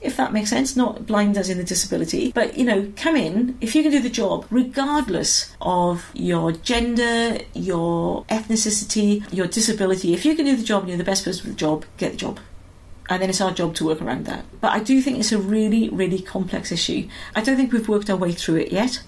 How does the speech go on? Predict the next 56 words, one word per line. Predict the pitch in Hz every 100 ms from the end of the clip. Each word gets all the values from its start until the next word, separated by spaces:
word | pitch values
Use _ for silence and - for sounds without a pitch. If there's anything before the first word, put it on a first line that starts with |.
| -
but | 214
I | 202
do | 214 277
know | 262 220
that | 202 -
in | 196 202
order | 220 214
to | 208 208
work | 185 180
our | 180
way | 170
through | 165 147
it, | -
we | 185
have | 190 175 -
to | 170
speak | - 208 -
to |
the | 180
people | 185 175 170
that | 156
it |
affects. | - - 160 156 - -
So | - 190 180 151
it's | - 196
no | 233 240
good, | 247 233 208 - - -
you | 214
know, | 160 196
I'm | - 196
an | 190
able-bodied | - 202 202 202 175 - 190 196 170
person, | 254 254 240 165 254 - -
so | - 208
it | 202
makes | 220 220
no | 226
odds | 269 160
what | -
I | 208
think. | 208 - 254 -
I | -
could | 247 220
speak | - 254
about | 233 196 180 156 - -
the | 202
parent | - 202 202 196 190
of | - 175
an | 175
autistic | 185 180 - - - -
child | - 320 285 190
because | 170 190 175
I | 165
am | 165
that | 196 240
person, | - - - - 254